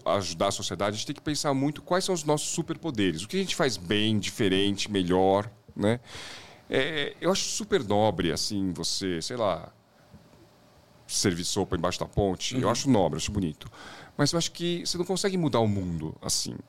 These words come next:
Speaker 1: E eu fico pensando nas coisas que eu posso fazer grande, né?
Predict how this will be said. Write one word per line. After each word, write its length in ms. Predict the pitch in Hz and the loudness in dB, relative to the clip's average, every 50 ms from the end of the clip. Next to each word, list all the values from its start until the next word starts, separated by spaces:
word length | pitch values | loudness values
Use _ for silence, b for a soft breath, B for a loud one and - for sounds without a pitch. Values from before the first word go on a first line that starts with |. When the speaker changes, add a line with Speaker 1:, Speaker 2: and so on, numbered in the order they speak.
| _ - _ | _ -18 _
Speaker 1:
E 100 | - 127 | 2 4
eu 60 | 139 | 4
fico 160 | 139 - - 165 | 4 2 -2 0
pensando 280 | - 160 147 - 156 | 2 2 2 0 -2
nas 120 | 151 143 - | -4 -6 -2
coisas 300 | - 156 147 151 139 - | -2 -2 -2 -2 -4 -4
que 80 | - | -4
eu 40 | 151 | 0
posso 220 | - - 147 - | 0 0 0 0
fazer 200 | - 151 131 151 | -2 -2 -2 -2
grande, 520 | 139 123 120 107 95 90 87 73 - - - _ _ _ - - - | 0 2 4 4 4 2 0 -2 -4 -8 -12 _ _ _ -14 -6 -4
né? 180 | 98 95 113 | -2 -2 -2